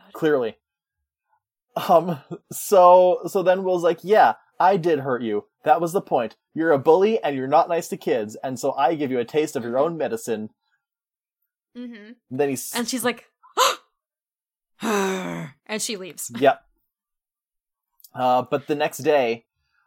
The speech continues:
Speaker 1: uh, Will comes into school and he sees Santana
Speaker 2: Uh-huh.
Speaker 1: just bawling and her hair looks terrible. <laughs>
Speaker 2: Yes, and she's, like, clutching a box of tissues, and she just kind of, like, careens across the hallway and then slumps against the floor.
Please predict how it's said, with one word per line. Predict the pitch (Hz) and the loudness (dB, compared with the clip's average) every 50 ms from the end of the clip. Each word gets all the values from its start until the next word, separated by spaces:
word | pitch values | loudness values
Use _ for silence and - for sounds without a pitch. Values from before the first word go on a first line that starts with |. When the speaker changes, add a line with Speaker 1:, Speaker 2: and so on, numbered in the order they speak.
| _ _ - | _ _ 2
Speaker 1:
uh, | 131 127 123 123 123 123 120 | 4 4 6 6 4 4 2
Will | - 151 143 151 156 | 2 4 6 6 6
comes | 156 - 170 156 143 156 | 6 2 -4 -4 -4 -6
into | 147 143 147 | -6 -6 -6
school | - - - 143 139 143 156 151 | -8 -6 -2 0 2 4 4 2
and | - 151 147 | 0 -4 -8
he | 151 147 151 | -6 -8 -8
sees | - - 160 160 - | -6 -6 -6 -6 -6
Santana | - 165 143 143 139 240 254 - | -6 -6 -6 -4 -2 0 0 2
Speaker 2:
Uh-huh. | - 240 233 147 147 | 2 2 2 2 0
Speaker 1:
just | 147 - 156 151 - - _ _ - | 0 0 -2 -2 -2 -4 _ _ -16
bawling | 143 127 110 - 143 127 135 143 151 151 156 175 180 - - - | -14 -4 2 4 6 8 8 6 6 4 2 0 -4 -10 -8 -2
and | 151 143 135 131 131 135 117 | 0 2 2 2 0 -2 -6
her | - - 143 139 - | -8 -6 -6 -6 -4
hair | 139 135 131 131 | -2 -2 0 0
looks | 135 139 - - | 0 -4 -4 -4
terrible. | - 143 139 156 151 185 208 220 - - - | -2 0 0 2 4 6 4 4 4 0 -20
<laughs> | - _ _ _ _ _ _ _ _ _ _ _ 302 339 349 330 294 - _ _ | -20 _ _ _ _ _ _ _ _ _ _ _ -18 -16 -14 -14 -16 -16 _ _
Speaker 2:
Yes, | 226 240 240 220 208 247 - | -4 -2 0 0 -2 -2 -2
and | 285 269 262 262 | -2 -2 -2 -4
she's, | 320 311 269 | -6 -4 -2
like, | 285 262 254 - - - | -2 -4 -4 -6 -14 -14
clutching | - - 277 262 269 - - 294 269 | -8 -4 -2 -2 -2 -2 -4 -4 -4
a | 269 240 | -4 -6
box | 190 - 220 226 233 240 - - | -2 0 2 2 2 0 -2 -8
of | 226 208 - | -10 -10 -10
tissues, | - - 240 220 220 - - 254 247 247 247 254 254 247 240 - - - - - 285 - - | -6 -4 -2 -2 -2 -4 -6 -6 -6 -6 -6 -6 -8 -8 -10 -14 -16 -20 -20 -20 -16 -10 -6
and | 247 247 240 | -6 -4 -4
she | - 277 262 | -4 -4 -4
just | 247 269 - - | -4 -6 -6 -4
kind | 302 269 254 247 | -2 -4 -2 -4
of, | |
like, | 233 240 233 - 240 - | -6 -8 -8 -10 -10 -6
careens | - 311 269 262 254 254 262 262 269 269 277 277 277 269 - - - | 0 0 2 2 0 -2 -4 -4 -4 -4 -4 -4 -6 -6 -8 -8 -6
across | 240 240 240 - 247 233 226 233 233 | -8 -8 -4 -4 -2 -2 -2 -4 -4
the | - 240 240 | -4 -4 -2
hallway | 220 226 220 220 226 220 226 226 220 226 | 0 2 2 2 2 0 -2 -2 -2 -4
and | 220 208 202 | -4 -6 -8
then | 214 208 214 233 | -10 -10 -10 -10
slumps | 226 - - - 226 214 214 214 202 - - | -8 -10 -10 -8 -6 -6 -6 -6 -8 -10 -12
against | 226 214 - 208 202 208 - - | -12 -10 -12 -12 -10 -10 -12 -12
the | 214 208 | -12 -14
floor. | - - 208 208 202 196 196 196 196 196 208 202 | -12 -12 -10 -8 -6 -6 -6 -8 -8 -10 -12 -14